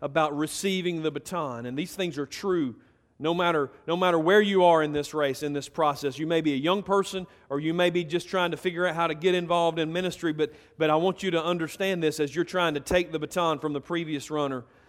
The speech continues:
and, and, and still learning and running together. There are three things I want to point out. Here's the first thing. There will still be enemies.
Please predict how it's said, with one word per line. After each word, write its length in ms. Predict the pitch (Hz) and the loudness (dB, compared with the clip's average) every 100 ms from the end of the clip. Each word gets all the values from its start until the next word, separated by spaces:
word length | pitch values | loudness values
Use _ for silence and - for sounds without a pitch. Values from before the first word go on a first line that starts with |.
| _ | _
and, 160 | 139 139 | -8 -6
and, 320 | 139 131 147 | -6 -4 -4
and 220 | 135 135 | -4 -4
still 340 | - - 202 190 | -6 4 6 6
learning 380 | 180 180 165 156 | 4 4 2 0
and 100 | 151 | 0
running 300 | 151 151 143 | 0 0 -2
together. 380 | 143 151 143 | 0 2 2
There 100 | 135 | 2
are 40 | 135 | -2
three 220 | 151 170 | -2 -2
things 240 | 170 165 151 | 0 0 0
I 60 | |
want 320 | 147 147 143 | 0 0 -2
to 80 | 143 | -4
point 200 | 160 147 | -4 0
out. 180 | 147 139 | 0 0
Here's 200 | 160 151 | -2 -2
the 100 | 139 | -6
first 380 | 151 165 147 - | -2 -2 -2 -6
thing. 340 | 139 131 123 - _ _ _ _ _ _ _ - | -6 -6 -8 -12 _ _ _ _ _ _ _ -10
There 300 | 131 180 190 | 2 6 6
will 440 | 160 180 190 180 | 6 8 8 6
still 680 | 175 - - 180 170 170 156 | 2 -6 2 4 4 4 2
be 640 | 143 151 143 139 131 131 - | 0 2 2 2 -2 -6 -6
enemies. 840 | 160 147 123 110 95 - - - | -4 -4 -6 -10 -12 -12 -12 -14